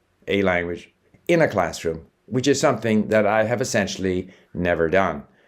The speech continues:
But I'm gonna begin by telling two little stories. Uh, first of all, I remember very clearly that we had a teacher in high school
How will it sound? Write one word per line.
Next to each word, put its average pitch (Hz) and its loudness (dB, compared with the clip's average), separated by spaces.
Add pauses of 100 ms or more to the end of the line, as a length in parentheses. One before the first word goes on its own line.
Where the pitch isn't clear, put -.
(280)
But 101 4
I'm 117 2
gonna 120 -2
begin 147 2
by 131 6
telling 113 -2 (360)
two 113 2
little 95 4
stories. 110 2 (840)
Uh, 95 2
first 180 4
of 131 0
all, 117 6
I 113 2
remember 117 2
very 117 2
clearly 139 2
that 104 2
we 98 -2
had 104 2
a 98 0
teacher 104 0
in 95 -2
high 113 2
school 120 0